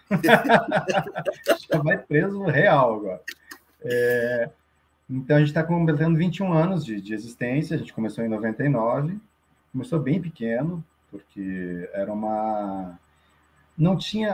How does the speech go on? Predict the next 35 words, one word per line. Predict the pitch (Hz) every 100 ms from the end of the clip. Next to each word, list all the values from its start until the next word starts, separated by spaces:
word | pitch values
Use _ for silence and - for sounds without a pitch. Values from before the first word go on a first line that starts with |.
| -
assim, | 160 156 175
Curitiba | 151 165 160 202 180
tem | 202 202
uma | 185
falácia | 160 156 147 160 185 170 175
de | 156
que | 170 165 160 151 147 135 135 - _ _ _ -
já, | 135 180 175
já | 180
foi | 226 220
quebrada, | 185 156 165 156 98
assim. | 95 98 90 -
Teve | 135 151
uma | 143 135
época | 165 - 160
que |
falavam | - 156 139 135 156
que | 151
aqui | 151 160 165
não | 156
tinha | 147 143
carnaval, | 151 160 190 117 147 165 143 -
coisa | 120 151
e |
tal. | 147 147 262 - _ _ _
E | 285
aí | 202 214 220 151
tem | 151 156
um, | 160 151 143 - 160
um, |
um | 151 151 151
dos | 143
fundadores | 127 113 110 156 131 104
do, | 98 95
do, | 95 92